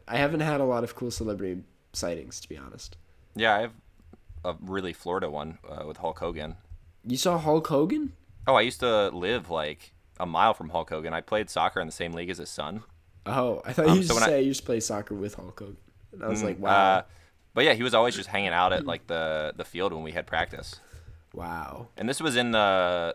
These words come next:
Speaker 2: the nineties, so when he, like, still wrestled.
Speaker 1: That's big.
Speaker 2: Yeah, so once he spun me around on one of those, like,
Speaker 1: <clears throat>
Speaker 2: uh,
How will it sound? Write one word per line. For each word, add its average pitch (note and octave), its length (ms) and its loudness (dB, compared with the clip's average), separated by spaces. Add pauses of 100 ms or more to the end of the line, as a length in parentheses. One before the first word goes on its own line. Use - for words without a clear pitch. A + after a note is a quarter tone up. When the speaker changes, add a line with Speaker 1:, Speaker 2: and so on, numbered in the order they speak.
Speaker 2:
the F2+ 80 -8
nineties, E2+ 440 -6
so D#2+ 260 -6
when F2+ 80 -6
he, E2+ 140 -6
like, D#2+ 120 -6
still F2+ 200 -6
wrestled. - 320 -8 (640)
Speaker 1:
That's - 180 -10
big. A#2+ 480 0 (260)
Speaker 2:
Yeah, A2+ 300 6
so G2+ 440 2
once G2 240 0
he G2 80 -8
spun G2 280 -6
me F2+ 80 -4
around E2+ 240 -4
on D#2+ 60 -8
one E2 100 -6
of E2 80 -8
those, D#2+ 220 -4
like, - 260 -6
Speaker 1:
<clears throat> D#2 60 -4
Speaker 2:
uh, C2 420 -6